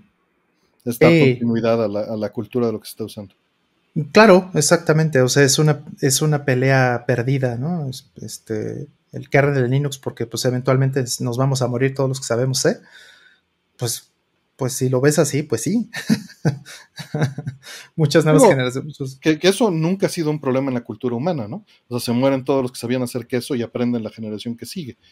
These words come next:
Speaker 1: El asunto es que en el mundo actual, eh, esa sobreespecialización es más grande que antes,
Speaker 2: Mm.
Speaker 1: pero los ciclos de cambio son mucho más rápidos,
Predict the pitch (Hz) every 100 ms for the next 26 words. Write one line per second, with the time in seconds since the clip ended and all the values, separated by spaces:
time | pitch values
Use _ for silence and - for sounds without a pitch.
0 | _ _ _ 131 120 - 123 117 110 107
1 | - - 135 175 - _ _ _ _ -
2 | 127 120 117 107 107 120 123 110 - -
3 | 117 247 247 _ _ _ _ _ _ _
4 | - 123 117 117 117 117 113 113 113 110
5 | 110 120 - - 139 - 151 139 131 123
6 | 117 - 117 107 117 101 110 - 123 143
7 | - 110 - 117 139 156 156 156 147 151
8 | 156 240 247 - _ _ _ _ 165 143
9 | 127 - _ _ _ 180 196 202 240 -
10 | _ 123 120 - 160 - 139 123 135 131
11 | 131 - 117 117 147 - 120 113 104 -
12 | - - -